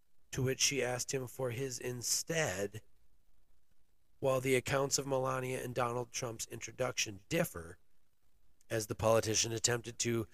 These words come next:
distance himself from a disgraced Epstein during his presidential campaigning, Trump wasn't always so shy about his friendship with the wealthy financier.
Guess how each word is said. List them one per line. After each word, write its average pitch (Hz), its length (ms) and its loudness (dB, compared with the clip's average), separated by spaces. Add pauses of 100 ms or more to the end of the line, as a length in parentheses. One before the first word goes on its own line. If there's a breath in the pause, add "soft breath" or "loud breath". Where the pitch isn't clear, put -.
(240 soft breath)
distance 180 560 6
himself 175 560 6 (240 soft breath)
from 147 460 6
a 123 60 2
disgraced 131 680 4
Epstein 131 520 0
during 120 380 0
his 123 160 -2
presidential 113 720 -2
campaigning, 147 800 0 (340 soft breath)
Trump 180 340 4
wasn't 160 360 4
always 135 360 6
so 147 200 2
shy 117 540 4 (520)
about 107 300 -2
his 101 160 -6
friendship 120 640 -2 (600)
with 160 200 2
the 170 100 4
wealthy 107 460 0
financier. 131 960 -2